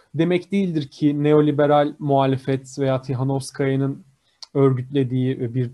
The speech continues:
tabii Kolesnikova gibi isimlerin de içinde yer aldığı muhalefet bir gün tekrardan güçlenemeyecek veya farklı muhalefet de ortaya çıkabilir. Yani sosyal demokratlar,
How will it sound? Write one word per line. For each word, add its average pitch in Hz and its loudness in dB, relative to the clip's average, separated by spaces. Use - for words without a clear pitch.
tabii 117 -4
Kolesnikova 120 -6
gibi 113 -8
isimlerin 123 -4
de 127 -4
içinde 127 -6
yer 127 0
aldığı 120 -2
muhalefet 120 -6
bir 135 -2
gün 123 -4
tekrardan 120 -4
güçlenemeyecek 123 -4
veya 135 0
farklı 135 -2
muhalefet 143 0
de 127 -4
ortaya 117 -4
çıkabilir. - -16
Yani 131 -12
sosyal 123 -2
demokratlar, 120 -6